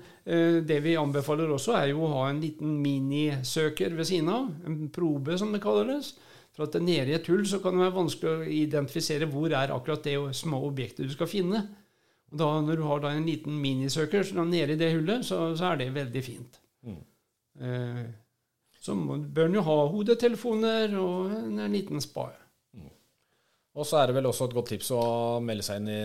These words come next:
Speaker 2: Norges Mentalsøkerforening, kanskje?
Speaker 1: Selvfølgelig, det, det er, eh, det er det vi ønsker. Ja da.
Speaker 2: Og, og bli med på, på deres aktiviteter.
Speaker 1: Ja da, så vi,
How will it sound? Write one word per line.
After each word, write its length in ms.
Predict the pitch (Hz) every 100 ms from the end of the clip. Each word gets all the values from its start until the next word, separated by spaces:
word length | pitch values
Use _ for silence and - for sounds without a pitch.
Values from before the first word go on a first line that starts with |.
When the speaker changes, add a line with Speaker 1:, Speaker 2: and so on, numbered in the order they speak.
| 107
Speaker 2:
Norges 320 | 101 101 -
Mentalsøkerforening, 720 | 107 101 104 104 123 123 147
kanskje? 260 | 165 220 311
Speaker 1:
Selvfølgelig, 600 | 262 127 127 131 143 185 196
det, 120 | 151 135 147 143
det 100 | 139
er, 240 | 139 139 139
eh, 480 | 135 131 - - - -
det 120 | 151 160
er 60 |
det 120 | 147 131
vi 120 | 170
ønsker. 440 | 139 - 226 240 - -
Ja 120 | - 170
da. 120 | 226 - - - 170 - - -
Speaker 2:
Og, 300 | 135 135 - 156
og 60 |
bli 140 | 147 147
med 140 | 123 127
på, 80 | 139 143 143 139
på 80 | 143
deres 240 | 139 127 127
aktiviteter. 580 | 127 139 131 127 196 220 - 139
Speaker 1:
Ja 140 | 185
da, 140 | 247 220 -
så 140 | - 175
vi, 140 | 175